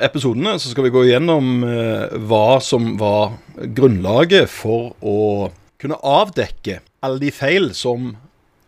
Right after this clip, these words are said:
jeg har, eh, funnet ut, eh, og avdekket i løpet av, eh, de siste to årene. Eh, etter jeg ble utsatt for en, eh, uriktig konkurs og, eh, en forferdelig,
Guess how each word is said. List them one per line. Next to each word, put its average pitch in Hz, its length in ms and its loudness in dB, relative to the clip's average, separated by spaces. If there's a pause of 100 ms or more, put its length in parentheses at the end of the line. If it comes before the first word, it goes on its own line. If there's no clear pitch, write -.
jeg 117 220 0
har, 113 260 0 (160)
eh, 110 140 -4
funnet 110 260 -6
ut, - 420 -4 (120)
eh, 120 180 2
og 117 340 4
avdekket 139 380 0
i 120 80 2
løpet 117 500 0
av, 104 460 -2
eh, 98 300 -4
de 90 500 -6 (140)
siste - 280 -6
to 117 140 -4
årene. 95 460 -4 (640)
Eh, 107 420 -2
etter 117 240 0
jeg 101 180 0
ble 95 360 -4 (520)
utsatt 233 320 -4
for 185 220 -2
en, 151 160 -6
eh, 135 360 -4
uriktig 131 460 -4
konkurs - 600 -4 (100)
og, 123 640 4
eh, 113 540 -2
en 110 120 -4
forferdelig, 202 1040 -2